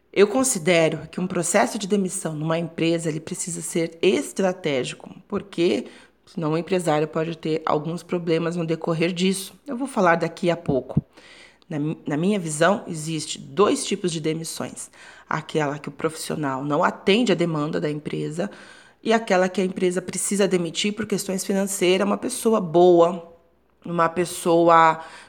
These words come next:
um talento muito legal e, enfim, a empresa não pode ficar com ela. É, quando a gente, vamos falar da em-, da demissão de uma pessoa que não atende às necessidades da empresa. Eu vou falar a minha visão.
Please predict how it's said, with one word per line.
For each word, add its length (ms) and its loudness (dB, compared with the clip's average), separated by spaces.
um 140 -4
talento 560 2
muito 320 -6
legal 540 4
e, 340 -4
enfim, 300 -4
a 20 -2
empresa 340 -4
não 160 -2
pode 260 -2
ficar 320 -4
com 220 -4
ela. 240 -4
É, 520 4
quando 300 4
a 80 6
gente, 280 2
vamos 260 2
falar 220 4
da 140 4
em-, 220 -2
da 140 2
demissão 840 2
de 100 -6
uma 140 -2
pessoa 500 2
que 140 -8
não 160 2
atende 720 0
às 220 -4
necessidades 720 -2
da 100 -2
empresa. 540 -8
Eu 120 -2
vou 100 2
falar 260 4
a 40 6
minha 340 2
visão. 520 -2